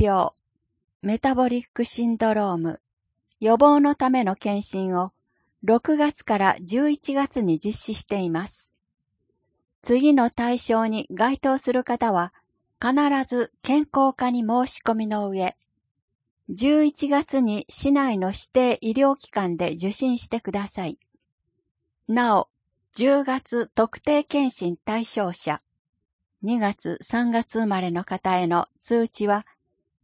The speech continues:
九月下旬に発送予定です。対象、すでに市から受診券が送付されたが、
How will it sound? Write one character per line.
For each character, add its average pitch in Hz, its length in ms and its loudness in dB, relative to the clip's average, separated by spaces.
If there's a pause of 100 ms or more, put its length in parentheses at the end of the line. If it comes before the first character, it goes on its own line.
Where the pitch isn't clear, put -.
(100)
九 294 180 0
月 277 400 2
下 220 180 2
旬 277 280 4
に 262 140 2
発 311 300 -4
送 269 260 4
予 254 160 0
定 170 320 -6
で 170 140 -8
す。 - 200 -18 (1600)
対 269 220 4
象、 214 460 0 (500)
す - 260 -2
で 277 160 4
に 214 140 0
市 - 180 -14
か 240 160 2
ら 202 260 0
受 202 240 -2
診 302 300 2
券 202 280 -2
が 196 160 -2
送 254 280 0
付 240 140 -6
さ 233 180 -2
れ 226 120 -2
た 208 180 -2
が、 185 180 -2